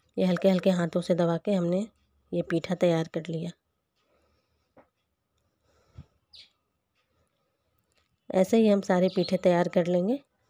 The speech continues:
ये पीठा हमारा रेडी है। अब भगोने में हमने आधा भगोना पानी डाल के रखा है गर्म होने के लिए और ये जब उबाल आ जाए तो इन पीठों को हमने इसमें डाल देना है।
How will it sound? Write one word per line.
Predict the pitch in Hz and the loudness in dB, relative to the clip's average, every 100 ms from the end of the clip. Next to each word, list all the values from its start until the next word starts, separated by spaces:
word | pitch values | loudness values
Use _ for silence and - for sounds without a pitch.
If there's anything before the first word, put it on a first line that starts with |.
| _ _ _ _ _ - | _ _ _ _ _ -6
ये | 175 | -4
पीठा | 175 170 185 | -4 -4 -4
हमारा | 170 175 170 | -2 0 2
रेडी | 170 175 185 | 0 0 -2
है। | 254 - _ _ _ _ _ _ _ _ _ _ _ - - _ _ _ _ | -2 -6 _ _ _ _ _ _ _ _ _ _ _ -20 -20 _ _ _ _
अब | - 180 | -4 0
भगोने | 190 190 196 | 2 4 4
में | 220 208 | 4 4
हमने | 185 185 185 175 | 4 4 4 4
आधा | - 175 185 | 2 0 2
भगोना | 180 175 180 | 2 2 0
पानी | 175 170 180 175 | 0 0 0 0
डाल | 170 170 | 0 0
के | 185 | 0
रखा | 175 - 190 | 0 0 0
है | 208 285 _ _ _ _ _ - | 0 -2 _ _ _ _ _ -6
गर्म | 185 180 180 | 0 2 2
होने | 180 175 | 0 0
के | 180 | 0
लिए | 175 226 277 _ _ _ _ _ _ _ | 0 0 -2 _ _ _ _ _ _ _
और | 180 175 | -4 0
ये | 175 180 | 2 4
जब | 190 | 2
उबाल | 180 175 175 220 | 2 0 2 4
आ | 214 170 | 4 2
जाए | 202 294 _ _ _ _ _ _ _ - | 2 0 _ _ _ _ _ _ _ -8
तो | 185 | -4
इन | 185 | -2
पीठों | 190 175 190 | -2 -2 -2
को | 185 | -2
हमने | 180 175 214 285 _ _ _ | -4 -2 -4 -6 _ _ _
इसमें | 185 190 180 | -8 -2 0
डाल | 170 165 | 0 -2
देना | 160 160 165 | -2 -4 -6
है। | 165 | -10